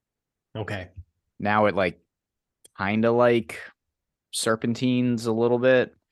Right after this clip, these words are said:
Speaker 1: Yeah, I'm just trying to remember what, what that guy Mike said in the video, and there was one hole, um, that, like, completely changed its
Speaker 2: Six-,
Speaker 1: layout.
Speaker 2: so sixteen used to,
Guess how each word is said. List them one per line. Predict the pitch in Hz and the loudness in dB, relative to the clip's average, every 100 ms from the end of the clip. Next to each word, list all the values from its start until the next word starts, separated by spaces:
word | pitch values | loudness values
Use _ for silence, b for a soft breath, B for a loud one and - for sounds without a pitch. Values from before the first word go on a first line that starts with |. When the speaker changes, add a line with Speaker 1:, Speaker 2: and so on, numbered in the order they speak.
| _ | _
Speaker 1:
Yeah, | 131 104 | 0 0
I'm | 98 127 | 0 2
just | 156 170 | 2 4
trying | 196 170 | 4 6
to | 151 | 6
remember | 143 143 131 | 4 4 2
what, | 123 120 | 0 -4
what | 131 127 117 - _ _ _ | -6 -2 -2 -4 _ _ _
that | 123 104 | -4 -2
guy | 120 104 | 0 -2
Mike | 98 104 104 104 | -2 -2 -2 -2
said | - 104 98 | -2 -2 -4
in | 95 | -8
the | 98 | -8
video, | 104 101 92 | -6 -6 -6
and | 95 | -6
there | 107 | -6
was | 110 107 | -6 -6
one | 117 123 120 | -2 0 -2
hole, | - 110 104 98 87 _ _ _ _ _ - | -2 -2 -2 -4 -10 _ _ _ _ _ -8
um, | 104 98 95 92 92 90 - _ _ _ _ _ _ _ _ | -4 -4 -4 -8 -10 -14 -18 _ _ _ _ _ _ _ _
that, | - 123 | 0 0
like, | 113 107 | 0 -2
completely | - 131 - 135 110 107 | 0 -2 2 0 0 -4
changed | 107 120 107 95 87 - - _ - | -4 -4 -4 -6 -8 -10 -12 _ -10
its | 107 98 | -6 -2
Speaker 2:
Six-, | 113 98 | -2 -2
Speaker 1:
layout. | 95 78 | -2 -4
Speaker 2:
so | - - 113 | -2 2 2
sixteen | 101 - - 147 - - 135 127 101 92 90 104 _ _ _ _ _ _ _ _ _ _ _ _ _ _ _ - | 2 0 0 0 -2 -4 -2 -2 -2 -4 -6 -10 _ _ _ _ _ _ _ _ _ _ _ _ _ _ _ -8
used | 107 107 - - | -2 -2 -2 -4
to, | - 110 101 98 92 92 87 | -2 0 0 0 -2 -2 -4